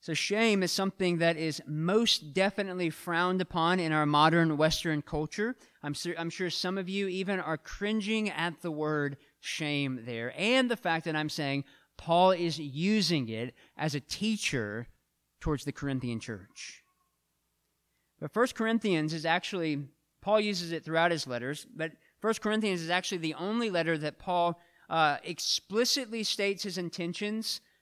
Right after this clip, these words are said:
to shame his readers. So verses five and six, Paul says, "I say this to your shame.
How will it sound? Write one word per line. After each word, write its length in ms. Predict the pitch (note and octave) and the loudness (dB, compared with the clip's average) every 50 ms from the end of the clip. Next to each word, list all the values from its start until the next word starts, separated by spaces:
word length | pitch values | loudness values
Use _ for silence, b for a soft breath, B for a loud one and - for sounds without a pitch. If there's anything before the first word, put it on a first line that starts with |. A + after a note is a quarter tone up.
| _ _ _ | _ _ _
to 120 | - F3 D#3+ | -6 -6 -4
shame 680 | - - - - - F3+ E3 E3 E3+ F3 E3+ E3 D#3+ D3+ | -4 -6 -8 -8 -6 -4 -2 -2 0 0 0 0 -2 -4
his 260 | C#3 D3+ C#3+ C3 - | -6 -6 -8 -8 -8
readers. 720 | B2 B2 C3 B2+ A2+ G2+ G#2 - - - - - - - _ _ _ _ _ _ _ _ _ _ _ - | -8 -8 -8 -10 -10 -12 -16 -14 -12 -12 -10 -10 -12 -14 _ _ _ _ _ _ _ _ _ _ _ -8
So 140 | - D3+ | -6 -2
verses 340 | C#3+ E3 F#3 F3 - F#3 - | 0 2 2 2 0 -2 -2
five 280 | - F#3 E3+ E3+ E3 D#3 | 0 2 4 4 4 2
and 120 | D#3+ D3+ | 0 -2
six, 440 | - - D#3+ A#2+ - - - - - | -2 -2 -2 -4 -6 -6 -6 -6 -6
Paul 300 | - - E3 D3+ D#3 D3+ | -4 -4 -2 0 0 0
says, 520 | - - F3 D#3 C#3 A2+ G2+ - - - - _ _ _ _ _ _ _ _ _ _ _ _ _ _ _ _ _ _ _ _ _ _ _ _ _ _ _ _ _ _ _ _ - | 0 0 0 0 0 0 -4 -6 -8 -8 -10 _ _ _ _ _ _ _ _ _ _ _ _ _ _ _ _ _ _ _ _ _ _ _ _ _ _ _ _ _ _ _ _ -4
"I 160 | D#3+ E3 E3 | -2 0 2
say 460 | - - - - F#3+ F#3+ G#3 A3+ A#3 | 2 2 2 2 2 2 2 2 0
this 300 | G3 F#3+ G#3 G3+ G3+ - | 0 -2 -2 -2 -2 -2
to 200 | - - - F#3+ | -6 -6 -6 -4
your 480 | F3 F3+ E3+ C#3+ D3+ D#3 D3+ D3+ D3+ D3+ | -4 -4 -4 -4 -4 -4 -2 -2 -4 -4
shame. 560 | C3+ - - - - B2 A2+ G#2 F#2+ E2 - | -6 -8 -8 -8 -8 -8 -8 -8 -10 -14 -18